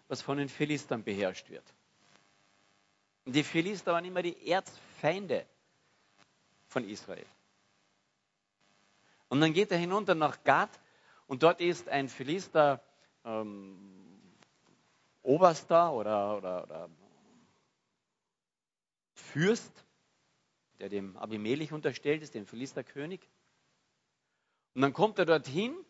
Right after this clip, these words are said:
mit seinen Leuten, um Zuflucht zu suchen.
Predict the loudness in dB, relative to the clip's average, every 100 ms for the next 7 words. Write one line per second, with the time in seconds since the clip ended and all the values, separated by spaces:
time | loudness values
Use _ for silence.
0 | _ _ _ _ _ -20 -8 -4 -4 0
1 | 2 2 0 -6 -6 -4 -4 0 0 0
2 | -4 -6 -2 -4 -4 -10